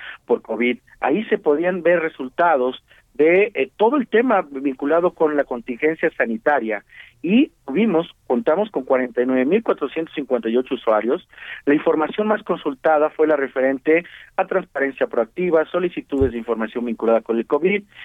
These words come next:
la protección de datos personales, así como las publicaciones recurrentes periódicas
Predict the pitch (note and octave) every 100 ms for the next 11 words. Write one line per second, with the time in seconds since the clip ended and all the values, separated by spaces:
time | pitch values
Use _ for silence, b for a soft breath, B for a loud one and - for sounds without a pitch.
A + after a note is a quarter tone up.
0 | B B G3+ G3+ G3 - C3 - G3 E3
1 | C3+ B2 _ A#2+ A#2 B2+ D3+ D#3 E3+ G3
2 | B B C#3 - A3+ C#4 A#3 E3 - C#3+
3 | C#3+ - B2+ G#3 A3 F#3+ D3 C3 B2+ E3
4 | F3+ B2+ A2+ C3 B2 D#3+ E3 D#3+ F3 A3+